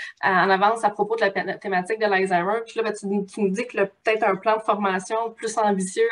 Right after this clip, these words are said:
à Laval, est-ce que c'est un, ça fait partie de ça plus largement ? Qu'est-ce qui, euh,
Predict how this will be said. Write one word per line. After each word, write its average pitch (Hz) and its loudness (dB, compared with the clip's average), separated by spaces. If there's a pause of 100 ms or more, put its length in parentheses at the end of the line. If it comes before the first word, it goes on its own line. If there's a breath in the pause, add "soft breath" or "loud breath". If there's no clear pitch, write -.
à 202 6
Laval, 190 2
est-ce 196 -6
que 196 -4
c'est 190 -2
un, 190 -2 (160)
ça 180 -4
fait 185 -4
partie - -4
de 196 0
ça 233 -6 (200)
plus 196 -4
largement ? 190 -2
Qu'est-ce - -10
qui, 185 -4
euh, 170 -2